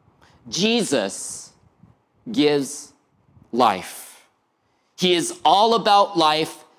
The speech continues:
and living life to the fullest. So when one is faint-hearted, they need to be encouraged to embrace life.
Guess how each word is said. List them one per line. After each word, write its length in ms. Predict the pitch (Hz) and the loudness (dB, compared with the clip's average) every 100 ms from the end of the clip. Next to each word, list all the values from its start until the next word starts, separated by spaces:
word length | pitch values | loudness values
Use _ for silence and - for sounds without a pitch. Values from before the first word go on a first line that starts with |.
| _ _ _ - | _ _ _ -2
and 180 | 135 139 | 0 2
living 500 | 165 170 170 156 131 | 0 0 0 0 2
life 580 | 147 127 104 - - _ _ _ _ _ _ _ - | 2 0 -6 -16 -20 _ _ _ _ _ _ _ -6
to 120 | 131 | -2
the 120 | 120 | 0
fullest. 800 | 120 135 113 85 - - - - _ _ _ _ _ _ _ _ | 2 2 2 -2 -10 -12 -12 -14 _ _ _ _ _ _ _ _
So 160 | - 180 | 2 4
when 340 | 180 175 165 | 4 2 2
one 240 | 160 214 226 | 2 0 0
is 280 | 214 - | -2 -2
faint-hearted, 1000 | - 202 196 - - 180 196 185 131 95 - _ _ _ _ _ _ - | -4 -4 -4 -8 -2 4 4 4 -2 -4 -10 _ _ _ _ _ _ -4
they 260 | 135 170 156 | 0 0 2
need 400 | 160 180 185 - | 2 0 -2 -2
to 140 | 170 | -2
be 280 | 143 151 151 | 0 0 0
encouraged 960 | 139 131 - 165 160 123 104 - - - _ _ _ _ _ | -4 -4 -4 0 0 0 -4 -10 -18 -20 _ _ _ _ _
to 180 | - 131 | -4 -2
embrace 960 | 135 120 107 127 131 139 - - - - _ _ _ | -2 -4 0 0 0 -2 -6 -10 -12 -14 _ _ _
life. 580 | 113 113 101 82 - - | -2 0 0 -6 -16 -20